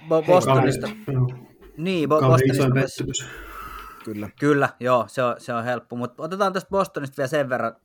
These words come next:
Speaker 1: sen verran kiinni, että tota, ensinnäkin kaikille mahdollisille jääkiekkojumalille kiitos ja, ja ylistys siitä, että David Krejci saatiin vielä takas, ää, liigaan, koska on ollut,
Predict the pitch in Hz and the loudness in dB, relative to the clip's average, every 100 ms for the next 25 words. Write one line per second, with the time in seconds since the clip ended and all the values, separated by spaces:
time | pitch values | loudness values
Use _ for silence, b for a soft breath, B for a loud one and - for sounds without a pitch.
0 | _ - 156 143 127 113 - 139 127 117 | _ -10 -6 -4 -4 -6 -8 -8 -6 -6
1 | - 101 107 113 - b b b b b | -10 -14 -10 -8 -8 b b b b b
2 | b b b b b _ _ _ _ _ | b b b b b _ _ _ _ _
3 | _ _ _ - - - _ _ 175 156 | _ _ _ -20 -20 -20 _ _ 0 2
4 | 156 151 135 139 135 139 135 131 - _ | 2 -2 -2 4 4 4 0 0 -2 _
5 | _ - - 135 131 131 117 117 117 113 | _ -20 -6 0 0 0 0 -2 -4 -4
6 | 120 120 113 110 113 107 110 101 101 104 | -2 -2 -4 -10 -12 -10 -8 -8 -10 -12
7 | 104 _ _ 135 127 110 104 - 107 92 | -12 _ _ -6 -4 -4 -8 -8 -8 -8
8 | 104 120 127 117 - - 123 117 107 101 | -10 -8 -8 -8 -12 -14 -10 -8 -8 -10
9 | - 104 98 110 104 - 120 127 131 131 | -10 -12 -10 -8 -8 -8 -2 0 0 -4
10 | 117 113 107 101 98 92 117 107 110 - | -6 -6 -6 -10 -10 -8 -8 -6 -8 -10
11 | - - - - - - - 87 113 165 | -16 -18 -20 -14 -10 -8 -8 -10 -2 0
12 | 165 143 139 131 _ 123 - 120 113 117 | 2 2 2 -2 _ -8 -4 -2 -2 -2
13 | 113 113 | -4 -8